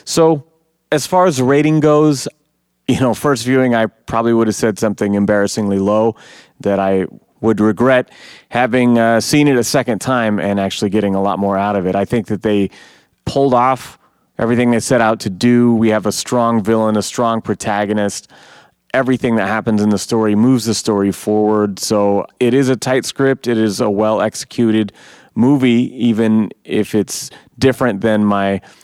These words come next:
expectations that I brought to the screening. So, I mean, I think a three and a half out of five is, is fair. It's definitely something I'm gonna watch again. So that's it.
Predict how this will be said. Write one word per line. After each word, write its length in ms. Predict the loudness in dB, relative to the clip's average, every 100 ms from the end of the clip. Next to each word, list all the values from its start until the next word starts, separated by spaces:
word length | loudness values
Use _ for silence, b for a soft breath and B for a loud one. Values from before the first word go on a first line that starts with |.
| B _
expectations 1000 | -6 -2 -4 -4 -4 -2 -2 0 0 2
that 120 | 0
I 140 | 0 -2 -6 -16 _ -2
brought 320 | 0 0 -4
to 120 | -4
the 120 | -4
screening. 580 | -6 -6 -2 0 -2 -6
So, 260 | -4 -2 -2
I 120 | -2
mean, 180 | -4 -8 B B _
I 140 | -2 0
think 240 | 0 0
a 120 | -2
three 260 | -2 0 0
and 80 | 0
a 60 |
half 320 | -2 -4 -8 _
out 160 | -4 -4
of 80 | -2
five 320 | -2 -2 -4
is, 240 | -6 -6 -4
is 220 | -4 -2
fair. 440 | 0 0 0 -2 _ _
It's 220 | -6 -2
definitely 300 | -2 0 -2
something 260 | -2 -2 -4 -4
I'm 80 | -2
gonna 120 | -2
watch 240 | -2 -2
again. 440 | -2 -2 -2 -6 -20 _ -4
So 300 | -2 -2 -4 b b b b b 0
that's 320 | 2 2 2
it. 340 | 2 0 _